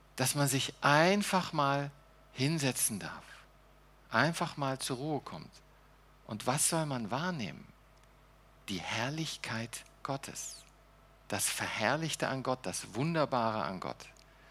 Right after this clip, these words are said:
Und dann darf man die Flügel spreizen und sich von ihm tragen lassen. Und da hatten wir letztes Mal als letzte Folie dieses, und ich habe es ein bisschen erweitert,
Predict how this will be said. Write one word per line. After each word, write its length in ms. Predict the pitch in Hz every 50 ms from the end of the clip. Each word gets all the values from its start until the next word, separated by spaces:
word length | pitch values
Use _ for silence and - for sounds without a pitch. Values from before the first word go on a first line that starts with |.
| - - - -
Und 160 | - 104 90
dann 140 | 101 117 139
darf 180 | 151 151 147 -
man 140 | 156 151 143
die 100 | 139 -
Flügel 340 | - 143 143 147 156 151
spreizen 500 | - - - 123 123 123 120 - - 131
und 120 | 123 117 101
sich 160 | - 113 -
von 160 | - 117 104
ihm 200 | - 117 113 117
tragen 380 | - - 110 98 98 98 104 95
lassen. 320 | 82 76 76 - - - - - - - - - - - - - - - - - -
Und 180 | - - 107 92
da 340 | 110 113 131 160 180 180 - - - - - - -
hatten 220 | - 139 - 156 147
wir 80 | 143
letztes 300 | 143 151 151 - 147 135
Mal 120 | 156 143 123
als 140 | 139 -
letzte 280 | 147 143 143 - - 147
Folie 340 | - - 143 139 139 127 123
dieses, 400 | - 185 220 226 208 208 196 -
und 120 | 160 147
ich 100 | 139 -
habe 100 | 156 -
es 60 | -
ein 180 | - 143 135 127
bisschen 380 | - 247 247 - - 208 165 147
erweitert, 640 | - 120 110 107 107 117 - 170 185 185 - -